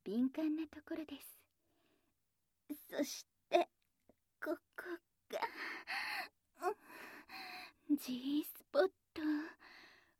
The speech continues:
女の子が気持ちよくなるところです。そして、ここが、うん、子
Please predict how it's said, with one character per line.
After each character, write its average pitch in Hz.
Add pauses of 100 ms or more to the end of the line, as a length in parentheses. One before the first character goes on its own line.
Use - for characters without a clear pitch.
(160)
女 262
の 262
子 -
が 185
気 240
持 254
ち -
よ 415
く 339
な 320
る 330
と -
こ -
ろ 294
で 262
す。 - (120)
そ 311
し -
て、 - (760)
こ 349 (160)
こ -
が、 - (520)
う -
ん、 - (3500)
子 -